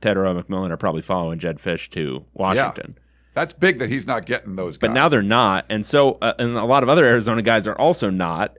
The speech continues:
Speaker 1: and it's like, huh, w-, what, what, what's gonna happen here?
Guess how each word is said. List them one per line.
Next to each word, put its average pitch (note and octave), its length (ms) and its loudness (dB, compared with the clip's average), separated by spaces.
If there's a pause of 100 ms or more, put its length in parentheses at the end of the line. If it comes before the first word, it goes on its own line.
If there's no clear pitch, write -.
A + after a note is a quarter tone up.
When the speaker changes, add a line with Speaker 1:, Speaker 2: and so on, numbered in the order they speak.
Speaker 1:
and G#2 160 0
it's G#2+ 160 -2
like, A2 400 0
huh, A2 520 0 (920)
w-, B2 720 -4
what, C#3 760 2
what, C#3 680 -2
what's C#3 220 -6
gonna C#3 220 -6
happen C#3+ 380 -6
here? - 320 -14